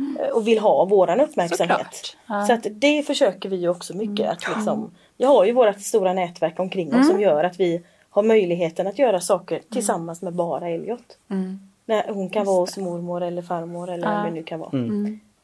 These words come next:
Speaker 1: Eh, eller kusiner eller kompis, vad det nu än är.
Speaker 2: Ja.
Speaker 3: Precis.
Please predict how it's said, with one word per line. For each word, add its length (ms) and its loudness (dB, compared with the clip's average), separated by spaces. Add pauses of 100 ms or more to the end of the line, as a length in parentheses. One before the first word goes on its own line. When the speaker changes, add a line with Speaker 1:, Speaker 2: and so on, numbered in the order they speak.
(120)
Speaker 1:
Eh, 680 -10
eller 320 -6
kusiner 480 -2
eller 240 -4
kompis, 460 -6
vad 220 4
det 60 -2
nu 160 0
än 100 2
är. 140 -2
Speaker 2:
Ja. 180 0
Speaker 3:
Precis. 460 -6